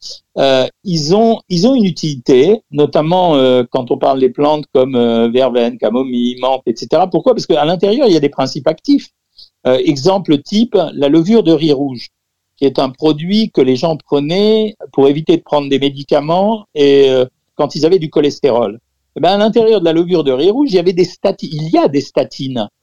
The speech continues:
euh, c'est-à-dire exactement la même chose que le médicament que les personnes voulaient éviter. La difficulté avec ce produit, c'est que la concentration en médicaments de ce produit, elle allait de un à vingt. C'est-à-dire qu'il y a des gens qui pouvaient se contenter de prendre dix milligrammes de statine,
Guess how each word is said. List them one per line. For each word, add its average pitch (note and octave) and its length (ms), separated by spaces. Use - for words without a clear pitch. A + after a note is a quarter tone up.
euh, B2 180
c'est-à-dire E3+ 580
exactement E3+ 460
la F#3 100
même C3 140
chose G#3+ 180
que E3+ 100
le C#3+ 40
médicament C#3+ 420
que - 120
les A#2+ 60
personnes D#3+ 360
voulaient D#3 240
éviter. C3 460
La C#3 140
difficulté A#3 460
avec F#3+ 180
ce - 100
produit, G3 380
c'est G3+ 180
que F#3+ 140
la D3+ 240
concentration A#3+ 920
en C#3+ 320
médicaments D3+ 540
de G#3 100
ce - 120
produit, E3 260
elle E3 180
allait F#3+ 220
de A3+ 200
un A#3+ 200
à D3 100
vingt. C#3 220
C'est-à-dire E3+ 220
qu'il F#3+ 120
y - 20
a E3 40
des F3+ 120
gens G3 220
qui - 180
pouvaient D3+ 300
se - 100
contenter D3 420
de D#3 100
prendre C3+ 240
dix C3+ 160
milligrammes C#3 380
de C3 100
statine, C4 540